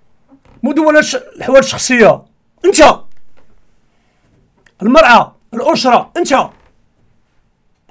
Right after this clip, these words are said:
المستشار ديالك هو اللي خرج وقال بلي انت وهو. قالوا لكم هادوك اللي فوق اللي كيخلعوكم نتوما بلي غتلعبوا وغتغيروا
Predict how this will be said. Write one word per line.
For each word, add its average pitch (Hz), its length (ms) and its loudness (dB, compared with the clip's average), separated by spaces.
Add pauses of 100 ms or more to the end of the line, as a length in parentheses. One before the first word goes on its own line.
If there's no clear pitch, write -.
(2000)
المستشار 285 520 2
ديالك 220 420 2 (640)
هو 165 200 -2
اللي 269 140 -2
خرج 349 440 2 (360)
وقال 208 220 -2
بلي 254 220 0
انت 381 120 -4
وهو. 262 540 0 (720)
قالوا 359 300 2
لكم 208 380 0 (480)
هادوك 233 320 -2
اللي 277 160 -2
فوق - 340 -4
اللي 180 120 -18
كيخلعوكم 262 500 -6
نتوما 302 480 -2 (1000)
بلي 180 160 -8
غتلعبوا 196 520 -6 (500)
وغتغيروا 262 760 0